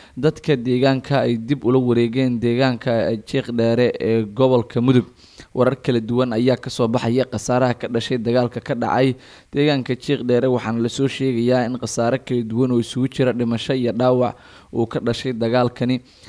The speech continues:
Wararka aan helayno ayaana sheegaya in dagaalkan ay ku dhinteen ilaa iyo afar qofood,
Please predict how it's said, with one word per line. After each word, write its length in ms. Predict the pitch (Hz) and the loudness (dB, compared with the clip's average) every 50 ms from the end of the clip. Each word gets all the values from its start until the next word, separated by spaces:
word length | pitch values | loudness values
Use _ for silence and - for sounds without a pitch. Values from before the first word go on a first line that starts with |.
| - _ - - | -20 _ -6 -2
Wararka 400 | 117 117 120 123 - - - 113 113 | 2 2 2 0 -2 -2 -2 -2 0
aan 100 | 113 117 | 0 -2
helayno 440 | 127 135 131 127 123 123 123 127 120 | 0 0 2 2 2 0 0 -2 0
ayaana 360 | 104 104 117 131 135 123 120 | 0 0 0 0 0 0 -2
sheegaya 520 | 117 - - 131 135 127 123 120 123 127 120 | -4 -4 -2 -2 0 0 0 0 2 0 0
in 140 | 135 131 123 | 0 -2 0
dagaalkan 600 | 117 123 123 131 131 123 - - 127 123 123 120 - - - - - - | 0 2 2 2 0 0 -2 -2 -4 -4 -4 -4 -8 -12 -20 -20 -10 -2
ay 160 | 117 117 123 | 2 2 2
ku 180 | 120 - - 147 | 2 0 -4 -4
dhinteen 440 | 139 135 127 120 - - 139 135 139 | -2 -2 -4 -2 -2 -2 0 0 0
ilaa 220 | 139 139 135 131 | 0 0 2 2
iyo 200 | 127 127 123 123 - | 2 2 0 0 0
afar 340 | - 143 - - - 135 127 - | 0 -4 -4 -4 -4 -4 -4 -4
qofood, 640 | - - 120 - - - 127 127 131 135 131 120 | -4 -6 -6 -4 -4 -2 2 4 4 4 2 2